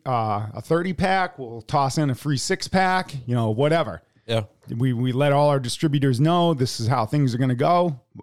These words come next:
Speaker 1: No, they want the, "Oh, let's come out with a, a camouflage can." Well, you wanna know something? With that reel I posted on Instagram, it was getting traction, and then it was, uh,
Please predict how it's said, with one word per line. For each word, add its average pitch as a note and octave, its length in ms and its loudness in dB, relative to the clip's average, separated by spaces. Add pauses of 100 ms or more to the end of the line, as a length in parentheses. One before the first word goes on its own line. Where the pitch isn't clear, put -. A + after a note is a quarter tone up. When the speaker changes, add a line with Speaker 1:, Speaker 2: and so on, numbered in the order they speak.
(100)
Speaker 1:
No, A#2 480 -2
they B2 100 -2
want C3 340 0
the, C3+ 140 -2
"Oh, C#3+ 280 0
let's C#3+ 140 -2
come D#3+ 160 0
out C#3+ 140 0
with B2+ 120 -4
a, C3 180 -2
a C3 100 -4
camouflage C3 680 0
can." A2+ 380 -4 (400)
Well, B2 100 0
you B2+ 80 4
wanna F3+ 180 2
know F3+ 160 2
something? G#3 500 0 (520)
With D3+ 160 2
that G3 220 0
reel D#3+ 380 2
I A#2+ 100 2
posted C#3 380 0
on B2+ 120 2
Instagram, A#2 680 0 (640)
it D3 100 0
was C#3+ 260 2
getting C#3+ 260 2
traction, D3 680 -2 (120)
and A2+ 280 -6
then A#2 100 -4
it A2 100 -4
was, A2+ 240 -2
uh, G#2 320 -4